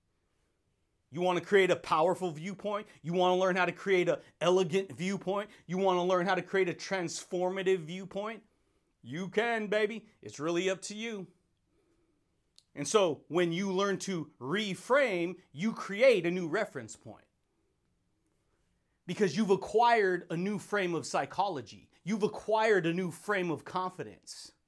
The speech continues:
You've acquired a new frame of understanding.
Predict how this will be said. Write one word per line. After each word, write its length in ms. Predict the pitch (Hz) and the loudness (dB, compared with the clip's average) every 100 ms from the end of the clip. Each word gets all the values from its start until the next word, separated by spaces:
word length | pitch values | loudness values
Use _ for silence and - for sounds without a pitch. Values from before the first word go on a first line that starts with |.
| _ _ _ _ _ | _ _ _ _ _
You've 200 | 165 208 | -6 -2
acquired 560 | 202 - 226 226 226 175 | -2 0 2 4 4 2
a 60 | 175 | 0
new 180 | 190 | -4
frame 380 | 170 - 202 180 | -6 -6 -4 -2
of 140 | 170 170 | -2 -2
understanding. 760 | 165 143 - 214 208 156 117 | -2 -4 -6 -6 -4 -4 -8